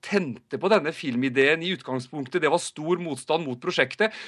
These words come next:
For risikabelt, for dyrt. En, en, en stumfilm i svart-hvitt i to tusen og elleve. Du kan bare tenke deg selv hva, hvordan franske <laughs> resi-, eller produsenter reagerte på den ideen. Og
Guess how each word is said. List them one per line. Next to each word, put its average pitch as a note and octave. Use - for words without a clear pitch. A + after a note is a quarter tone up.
For F3+
risikabelt, F3
for E3
dyrt. F3+
En, D#3
en, -
en D#3+
stumfilm D#3+
i F3+
svart-hvitt D3
i E3+
to E3
tusen D3
og F3
elleve. D#3+
Du -
kan E3
bare D#3+
tenke C3+
deg C#3+
selv D#3
hva, C#3+
hvordan D3+
franske D3
<laughs> D#3+
resi-, D#3+
eller D3+
produsenter D#3
reagerte C3+
på D#3+
den C#3+
ideen. D3
Og D#3+